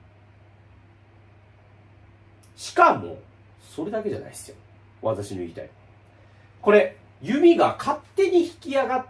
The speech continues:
て、勝手にこういう風に、ここ回す時あるじゃない？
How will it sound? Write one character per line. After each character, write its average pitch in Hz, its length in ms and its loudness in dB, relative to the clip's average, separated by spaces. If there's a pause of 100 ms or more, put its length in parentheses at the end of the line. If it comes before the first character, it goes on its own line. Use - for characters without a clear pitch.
(160)
て、 135 260 0 (1000)
勝 269 240 -8 (300)
手 349 180 -4
に 311 160 -2
こ - 160 -18
う 202 40 -10
い 220 240 -6 (200)
う 190 120 -16
風 175 220 -18
に、 - 340 -16 (3500)
こ 208 140 -6
こ 226 160 2
回 185 220 4
す - 60 -12
時 196 140 -2
あ 98 80 0
る - 140 -8
じ - 80 -12
ゃ - 20 -14
な - 60 -16
い？ - 40 -20